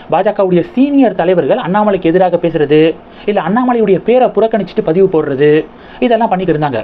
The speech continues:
அப்ப கூட நம்ம சொல்லியிருந்தோம், அண்ணாமலை தலைமையின் கீழே தான் பாஜக ரொம்ப வேகமா வளர்ந்துக்கு இருக்கு. சீனியர் தலைவர்கள் அண்ணாமலைக்கு சப்போர்ட்டா இருக்கணும், அவருக்கு சப்போர்ட்டா இருந்தா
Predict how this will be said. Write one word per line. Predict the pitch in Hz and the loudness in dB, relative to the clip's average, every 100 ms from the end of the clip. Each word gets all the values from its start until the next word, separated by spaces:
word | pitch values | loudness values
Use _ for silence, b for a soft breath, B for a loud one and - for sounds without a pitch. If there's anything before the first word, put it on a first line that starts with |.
| - | -10
அப்ப | - 156 | -6 -2
கூட | 185 | -2
நம்ம | 175 151 | -2 -2
சொல்லியிருந்தோம், | 160 170 156 - - B B | -2 -2 -2 -6 -10 B B
அண்ணாமலை | 170 190 196 190 180 165 | -2 0 0 0 -2 -2
தலைமையின் | 175 190 180 175 | -2 -2 -2 -2
கீழே | 175 185 | 0 0
தான் | 180 | 0
பாஜக | 170 170 214 170 | -2 0 -2 -2
ரொம்ப | 214 220 | 0 0
வேகமா | 175 185 185 156 | 0 0 0 0
வளர்ந்துக்கு | 190 185 190 | 0 -2 -2
இருக்கு. | 208 135 - - B B | -2 -2 -6 -18 B B
சீனியர் | - 262 277 233 190 | -2 0 2 2 2
தலைவர்கள் | 165 147 131 226 277 B B B | 0 0 0 -2 -4 B B B
அண்ணாமலைக்கு | 208 311 277 190 170 - | 0 2 2 -2 -6 -6
சப்போர்ட்டா | 180 185 247 233 165 | -6 -2 -2 0 -2
இருக்கணும், | 170 143 135 107 | -2 0 0 -2
அவருக்கு | - 151 156 160 | -4 -2 -2 -4
சப்போர்ட்டா | - 214 208 156 | -2 -2 0 -2
இருந்தா | 151 139 | -2 0